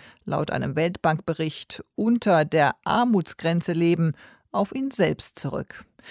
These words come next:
Ist er ja nicht nur seit zweitausendvierzehn Präsident des Landes,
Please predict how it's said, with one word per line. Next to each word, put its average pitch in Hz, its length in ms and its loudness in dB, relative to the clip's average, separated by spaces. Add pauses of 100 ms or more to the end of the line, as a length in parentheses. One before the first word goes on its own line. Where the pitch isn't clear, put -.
(180)
Ist - 240 0
er 214 100 4
ja 208 140 6
nicht 247 280 2
nur 214 180 8
seit 170 220 6
zweitausendvierzehn 170 1160 0
Präsident 160 540 2
des 214 160 -2
Landes, 202 480 4